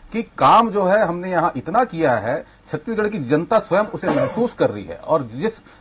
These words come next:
जब जनता किसी काम को महसूस करने लगती है, जब उसे लगने लगता है कि हाँ विकास हो रहा है, उसे लगता है कि हाँ दो पैसे ज्यादा मेरे जेब में आ रहे हैं, उसे लगता है कि बेरोजगारी दूर हो रही है, तब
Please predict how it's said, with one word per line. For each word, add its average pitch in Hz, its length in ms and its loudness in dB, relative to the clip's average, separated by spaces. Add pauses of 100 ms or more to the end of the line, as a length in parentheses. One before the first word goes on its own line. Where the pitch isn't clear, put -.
जब 147 160 2
जनता 143 360 2
किसी 214 220 -4
काम 185 240 2
को 190 120 -10
महसूस 143 400 -4
करने 190 240 -4
लगती 160 240 -4
है, 139 60 -6
जब 190 100 -4
उसे 185 140 -6
लगने 160 280 -2
लगता 175 220 -2
है - 80 0
कि 127 100 -10
हाँ 151 180 0
विकास 160 380 2
हो 120 100 -4
रहा 101 80 -4
है, 85 120 -12 (240)
उसे 180 160 -4
लगता 170 280 0
है 196 60 2
कि 156 100 -8
हाँ 147 280 2
दो 185 100 -2
पैसे 180 280 -4
ज्यादा 143 340 0
मेरे 190 160 -2
जेब 147 200 0
में 135 100 -2
आ 110 140 -2
रहे 95 100 -8
हैं, 95 60 -12
उसे 170 140 -10
लगता 156 300 -2
है 185 80 2
कि 160 100 -12
बेरोजगारी 147 440 0
दूर 208 260 -2
हो 185 160 0
रही 156 140 -2
है, 101 200 -12 (480)
तब 233 300 6